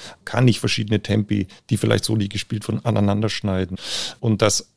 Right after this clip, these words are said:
da kommt dann am Ende manchmal was raus, was eben so nie am Stück gespielt wurde oder geklungen hat. Und das macht's wahnsinnig interessant.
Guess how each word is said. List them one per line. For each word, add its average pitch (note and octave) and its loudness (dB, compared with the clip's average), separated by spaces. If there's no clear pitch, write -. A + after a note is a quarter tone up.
da C#3+ -4
kommt B2 -2
dann A2 6
am A2 4
Ende A2+ 2
manchmal G#2+ 0
was - -2
raus, A2 -2
was G#2 0
eben G#2+ 0
so G#2+ 2
nie A#2+ 2
am A2+ 0
Stück - -2
gespielt - 4
wurde A2 2
oder G2+ 2
geklungen A2 -2
hat. F#2 -8
Und A#2+ 6
das A2+ -2
macht's - -2
wahnsinnig A#2+ 2
interessant. A2+ 2